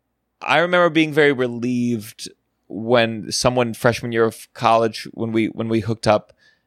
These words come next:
being like, "Oh, I don't have this problem anymore." But I think, like, I was just able to get it up. But I think that's, that will always be a part of my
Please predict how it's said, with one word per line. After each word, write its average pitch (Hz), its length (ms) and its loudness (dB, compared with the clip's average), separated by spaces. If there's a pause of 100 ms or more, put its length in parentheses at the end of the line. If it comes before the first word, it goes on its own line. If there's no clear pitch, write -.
(120)
being 117 220 0
like, 113 320 0 (120)
"Oh, 240 480 0 (260)
I 147 100 2
don't 156 240 0
have 147 160 -6
this 139 180 -4
problem 120 580 0
anymore." 78 520 -10 (560)
But 190 120 4
I 202 60 4
think, 226 460 -8 (180)
like, 147 180 2
I 151 60 4
was 139 120 -2
just 143 140 -2
able 123 160 0
to 120 80 -2
get 113 160 -2
it 110 100 -4
up. 113 300 -2 (440)
But 190 140 4
I 190 80 4
think 220 300 -6
that's, 202 240 -2
that 160 180 0
will 156 220 -2
always 151 360 2
be 151 140 -4
a 143 80 -2
part - 640 -4
of 113 640 -2 (1200)
my 113 720 0